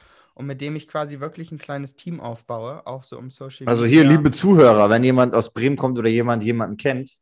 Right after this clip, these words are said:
Speaker 2: hier, äh,
Speaker 1: Genau.
Speaker 2: Ohren, Ohrenspitzen.
Speaker 1: Weil ich sag mal so, ganz ehrlich, Stefan, wenn, wenn ich das Projekt jetzt angehe und du hast jemanden, mit dem du auf einer Wellenlänge bist, dann, dann fände ich es geil, wenn man als Team wirklich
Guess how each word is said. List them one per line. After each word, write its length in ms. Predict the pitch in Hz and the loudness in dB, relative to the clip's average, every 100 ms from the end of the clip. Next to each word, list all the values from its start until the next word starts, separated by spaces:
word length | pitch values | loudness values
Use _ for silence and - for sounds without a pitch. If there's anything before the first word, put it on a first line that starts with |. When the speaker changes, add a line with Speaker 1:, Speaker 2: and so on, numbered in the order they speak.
| _ | _
Speaker 2:
hier, 360 | - 117 110 - | -4 -2 -2 -2
äh, 260 | 107 104 | -4 -2
Speaker 1:
Genau. 80 | - | 0
Speaker 2:
Ohren, 340 | 117 - - - | 0 0 -6 0
Ohrenspitzen. 680 | 120 123 - 107 - 95 85 - - _ | 0 0 -6 -12 -14 -18 -16 -18 -20 _
Speaker 1:
Weil 200 | 139 156 | -10 -8
ich 140 | 147 170 | -8 -8
sag 160 | 180 | -8
mal 160 | 196 160 | -6 -6
so, 200 | 165 151 | -6 -6
ganz 220 | 143 143 | -8 -10
ehrlich, 360 | - 160 123 - _ | -10 -8 -10 -14 _
Stefan, 320 | - 143 120 | -14 -10 -8
wenn, 220 | 127 123 - | -8 -10 -10
wenn 120 | 135 | -12
ich 80 | 131 | -10
das 180 | 139 - | -14 -12
Projekt 360 | 151 147 143 | -10 -10 -10
jetzt 200 | 139 - | -16 -12
angehe 460 | 131 135 117 110 - _ _ | -10 -10 -12 -14 -16 _ _
und 200 | 120 120 | -20 -20
du 80 | 127 | -18
hast 240 | 143 139 143 | -18 -18 -20
jemanden, 280 | 131 135 127 | -18 -16 -16
mit 140 | 120 | -16
dem 180 | 131 127 | -16 -14
du 80 | 117 | -14
auf 120 | - | -14
einer 240 | 120 117 | -16 -14
Wellenlänge 460 | 120 123 113 107 104 | -14 -16 -16 -18 -20
bist, 360 | 107 107 _ _ _ _ _ _ _ _ | -20 -20 _ _ _ _ _ _ _ _
dann, 260 | 123 123 _ | -14 -14 _
dann 240 | 123 131 | -14 -14
fände 400 | 131 - 156 151 | -16 -16 -14 -14
ich 180 | - 170 | -16 -16
es 160 | 170 - | -18 -14
geil, 280 | 147 147 135 | -12 -12 -12
wenn 120 | 131 | -16
man 120 | 120 | -16
als 260 | 123 131 _ | -20 _ _
Team 380 | - 156 147 | -20 -16 -14
wirklich 500 | 127 131 123 123 _ | -14 -16 -16 -18 _